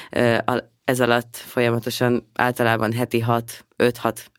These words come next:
sú-, súlyzós edzés van, és emellett kardioedzések, és, ö, a versenyek pedig, ö, általában egy adott időszakban vannak Magyarországon, tavasszal és ősszel vannak például versenyek, és, ö,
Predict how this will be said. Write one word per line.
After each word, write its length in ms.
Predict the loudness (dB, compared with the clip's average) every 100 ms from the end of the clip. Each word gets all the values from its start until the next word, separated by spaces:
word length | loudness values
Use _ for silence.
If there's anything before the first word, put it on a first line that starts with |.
| _
sú-, 320 | -14 -10 -6 -4
súlyzós 440 | 0 0 2 0
edzés 320 | 2 2 0
van, 180 | 0 -2 -4 -8 -8
és 440 | 0 2 4 2 0
emellett 580 | 0 2 2 0 -2 0
kardioedzések, 1120 | 0 2 2 2 2 0 -2 0 -2 -2 -6 -16 -16 -8
és, 480 | 0 2 2 0 0
ö, 460 | 2 2 2 0 -2 -8 _ _ -20 _
a 320 | 0 4 4 4
versenyek 460 | 2 2 0 0
pedig, 400 | 0 -2 0 0
ö, 240 | 2 2 0 -2 -10 -6
általában 840 | -4 -2 0 0 0 -2 -4 -10 _
egy 140 | 0 2
adott 280 | 2 0 0
időszakban 420 | -2 -2 0 2
vannak 220 | 2 2
Magyarországon, 800 | 2 2 2 0 0 2 0 0
tavasszal 500 | -2 0 0 0 -2
és 180 | -2 -2
ősszel 360 | -2 -2 0 2
vannak 340 | 2 2 0
például 320 | 0 0 2 2
versenyek, 560 | 0 0 2 2 0 -8 -14 -14
és, 560 | -4 0 2 2 0 -2
ö, 300 | 2 4 2